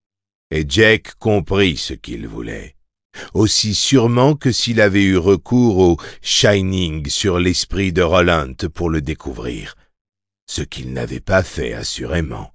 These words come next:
Ils étaient arrivés à un carrefour. C'est Jake qui avait suggéré que c'était à Shimmy de leur dire quelle bifurcation choisir. Sur le coup, ça lui avait paru une très bonne idée, allez savoir pourquoi.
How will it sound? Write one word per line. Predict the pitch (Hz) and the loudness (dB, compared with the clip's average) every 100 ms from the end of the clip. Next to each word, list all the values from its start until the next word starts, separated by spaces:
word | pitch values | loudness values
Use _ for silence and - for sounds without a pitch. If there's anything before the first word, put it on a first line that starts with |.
| _ _ _ _ _ _ _ _ - | _ _ _ _ _ _ _ _ -8
Ils | 71 78 | -6 0
étaient | 101 80 107 - | 0 2 2 4
arrivés | 104 101 98 98 95 | 4 4 4 4 6
à | 90 | 4
un | 80 | 2
carrefour. | 73 65 64 - 52 50 - _ _ _ _ - - | -2 -10 -10 -14 -16 -16 -20 _ _ _ _ -20 -12
C'est | - 110 | -2 0
Jake | 87 113 95 69 - | 2 4 4 0 -12
qui | - 95 | -6 0
avait | 92 92 | 2 2
suggéré | - 110 92 87 98 127 147 | -2 -4 -2 0 4 4 2
que | - | 0
c'était | 113 117 101 113 - | -2 -2 -2 -2 2
à | 104 | 0
Shimmy | - - 117 117 143 | 0 -4 -4 -2 -4
de | 131 | 0
leur | 117 110 104 | 2 2 2
dire | 104 131 131 - | 0 0 0 0
quelle | 113 98 92 | 0 0 -2
bifurcation | 127 135 - 131 - 107 - 98 95 | -4 -6 -4 -4 0 -2 -2 -6 -6
choisir. | - 69 53 55 53 - _ _ _ _ _ _ _ _ _ - - - | -6 -6 -8 -12 -14 -18 _ _ _ _ _ _ _ _ _ -18 -16 -14
Sur | - 104 110 | -6 -2 4
le | 135 | 2
coup, | - 175 202 - _ - | 2 0 0 -2 _ -6
ça | - 131 | 0 2
lui | 131 135 | 4 4
avait | 123 131 | 4 2
paru | - 127 143 156 | 2 2 4 2
une | 117 110 | -2 -2
très | 92 98 117 | -4 0 0
bonne | 123 113 | 2 0
idée, | 76 60 65 - - - | -2 -8 -10 -10 -16 -6
allez | 76 67 | -6 -6
savoir | - - 73 73 | -8 -8 -8 -2
pourquoi. | 139 - - 110 - | -2 -2 -8 -10 -12